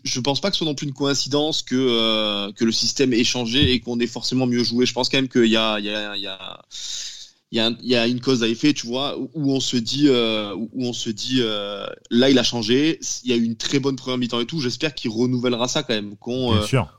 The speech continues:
Speaker 1: qu'on reverra ça peut-être, peut-être avec Dolberg, tout ça. Je, je me dis, c'est pas seulement la mentalité des joueurs qui a changé et qui a fait ce meilleur match. Je pense que le, le changement de système y est pour quelque chose. Le quatre trois trois, comme l'a dit Sky, euh, t'as des joueurs qui sont peut-être moins mis en valeur, comme Ronny Lopez,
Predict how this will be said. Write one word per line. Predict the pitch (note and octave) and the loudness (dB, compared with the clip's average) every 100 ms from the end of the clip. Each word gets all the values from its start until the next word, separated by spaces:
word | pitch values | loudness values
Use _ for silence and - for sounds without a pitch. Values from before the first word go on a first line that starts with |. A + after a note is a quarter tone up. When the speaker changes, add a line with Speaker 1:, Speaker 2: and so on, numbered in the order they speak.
| _ | _
Speaker 1:
qu'on | A2+ | 0
reverra | G#2+ A2+ A#2+ | 2 4 2
ça | A#2 B2+ | 0 -2
peut-être, | C3 - _ | -2 -6 _
peut-être | - - | -4 -2
avec | B2+ A#2 | 0 0
Dolberg, | A#2+ A#2 B2+ C3 | 0 -2 -2 -4
tout | C#3 | -6
ça. | C#3+ | -8
Je, | - | -8
je | A#2+ C3 | -12 -8
me | C3+ | -6
dis, | |
c'est | E3 D3+ | -2 0
pas | E3 E3 | 0 -2
seulement | D#3+ - D#3 D#3 F3+ - A2+ - | -2 0 0 0 -6 -8 -12 -8
la | A2+ | -6
mentalité | A#2+ B2+ C3+ C3 C3 | -4 -2 -2 -2 -4
des | |
joueurs | A#2+ C#3+ C#3 | -4 -6 -4
qui | |
a | A#2 | -6
changé | - A#2 C#3 A#2+ | -4 -4 -4 -4
et | |
qui | A2+ A2 | -4 -6
a | |
fait | B2 | -4
ce | - | -4
meilleur | A#2 A2+ A2 | 0 0 0
match. | G#2 - - - | -4 -8 -18 -10
Je | - | -2
pense | C#3 C#3 | 0 2
que | C3+ | 4
le, | B2 A#2 | 4 4
le | A#2+ A#2+ | 2 2
changement | C3 A#2+ C3 | 0 0 0
de | |
système | - - C#3 A#2 | -2 -2 2 2
y | |
est | A#2+ | 0
pour | A#2 | -2
quelque | B2+ G#2 | -4 -4
chose. | G#2+ C3 D3+ C3+ - | -2 2 0 -2 -4
Le | A#2 G#2+ | -2 0
quatre | A#2 A2+ | -2 -2
trois | - A#2 | -4 -4
trois, | - A#2+ A#2+ - - _ _ | -2 -4 -4 -10 -20 _ _
comme | B2 A#2+ | 0 2
l'a | A2+ | 2
dit | A2+ | 0
Sky, | - C3 B2 G2 - | -2 0 0 0 -2
euh, | G2 F#2+ | -4 -4
t'as | - G#2+ | -4 -4
des | G#2+ | -2
joueurs | G#2 B2 - | -2 -4 -4
qui | G#2+ | -6
sont | - G2+ F#2+ F#2+ - | -6 -6 -6 -8 -4
peut-être | A2+ A2+ | -2 4
moins | A2+ A#2+ C3 | 6 6 6
mis | B2 B2 | 6 4
en | A2 | 4
valeur, | A2 B2 B2 | 4 2 0
comme | A2+ | -4
Ronny | G#2 A2+ A2+ | -4 -2 -2
Lopez, | A2+ G#2+ A#2+ | -2 0 0